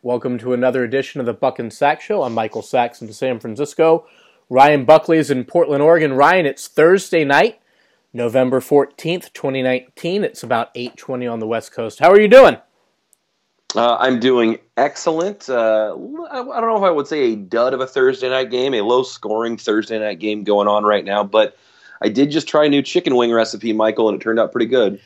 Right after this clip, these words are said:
Speaker 1: Yeah, I saw that on your Instagram story. Some spicy sauce. Did I see that?
Speaker 2: Yeah, so I basically did a,
Speaker 1: <laughs>
Speaker 2: a spicy peanut wing, um,
Speaker 1: Nice.
Speaker 2: kind of like a Thai style.
Speaker 1: Uh-huh.
Speaker 2: Um, and, uh, it was a,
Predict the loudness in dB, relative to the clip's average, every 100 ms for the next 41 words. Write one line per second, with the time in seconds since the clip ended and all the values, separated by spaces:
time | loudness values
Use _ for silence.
0 | _ _ 0 4 6 4 -2 2 6 8
1 | 8 6 6 2 0 -2 -2 -4 -2 -2
2 | -4 0 2 2 0 -6 -10 -8 2 4
3 | 2 0 -2 -2 -4 -2 2 2 0 -4
4 | -2 -2 -2 0 0 -2 -6 _ -18 -18
5 | _ _ _ -10 0 2 2 2 2 2
6 | 0 -2 -4 -2 2 4 4 2 -2 -10
7 | -6 -2 -2 -6 -10 -4 -2 -2 -4 -8
8 | -10 -14 -20 -20 -6 -2 -2 -2 -4 -2
9 | 0 0 -4 -4 -2 -2 -2 -4 -2 -2
10 | -6 _ -12 -4 -2 0 0 -2 -4 -4
11 | -2 2 4 2 0 -4 -2 -4